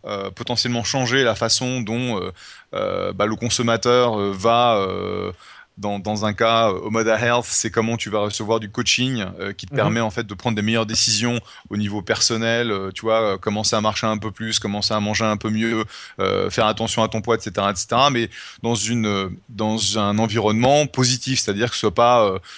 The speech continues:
Speaker 1: ce soit pas, euh, du, du tout négatif, où on, il y a vraiment de la, du soutien, du support et, et de, et de la motivation. Une autre, c'était, euh, une aide pour les, les femmes, euh, à, à mieux comprendre leur cycle, hein,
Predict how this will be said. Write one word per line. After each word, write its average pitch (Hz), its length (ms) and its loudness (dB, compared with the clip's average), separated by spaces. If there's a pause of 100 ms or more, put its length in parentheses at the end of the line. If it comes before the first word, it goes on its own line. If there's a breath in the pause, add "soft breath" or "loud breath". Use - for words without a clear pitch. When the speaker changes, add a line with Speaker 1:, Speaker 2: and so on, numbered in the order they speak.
(160 loud breath)
Speaker 1:
ce - 80 -6
soit 104 200 0
pas, 123 240 6
euh, 98 260 -2
du, 101 260 -14
du 98 200 -16
tout 123 160 -8
négatif, 113 600 -4
où 110 60 -4
on, 110 220 -2
il 110 80 -4
y - 20 0
a 110 60 0
vraiment 120 400 0
de 104 140 -6
la, 98 340 0 (320 loud breath)
du 104 160 -8
soutien, 139 580 2
du 113 140 -6
support 127 600 2
et, 107 380 -2
et 107 60 -6
de, 98 560 -8
et 107 80 -6
de 95 40 -2
la 104 60 0
motivation. 107 500 -2 (760)
Une 117 140 -6
autre, 143 140 2
c'était, 131 380 0
euh, 110 240 -2 (300 loud breath)
une 113 140 -2
aide 127 160 0
pour 113 220 -6
les, 104 300 -4
les 101 140 -6
femmes, 135 460 0 (100)
euh, 52 800 -2
à, 52 520 -2 (320 loud breath)
à 113 80 2
mieux 120 140 2
comprendre 123 540 2
leur 107 180 0
cycle, 151 300 -2
hein, 110 100 -2